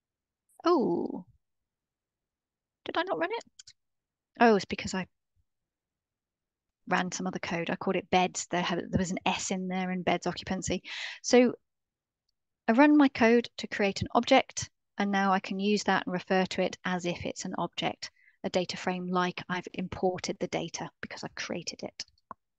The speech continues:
That means if there's any changes,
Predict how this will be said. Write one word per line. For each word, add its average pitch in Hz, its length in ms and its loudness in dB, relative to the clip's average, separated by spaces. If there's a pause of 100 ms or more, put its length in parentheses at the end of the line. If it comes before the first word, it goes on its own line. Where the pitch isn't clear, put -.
(680)
That 214 120 4
means 220 280 4
if 233 120 0
there's 220 140 6
any 226 180 4
changes, 208 580 0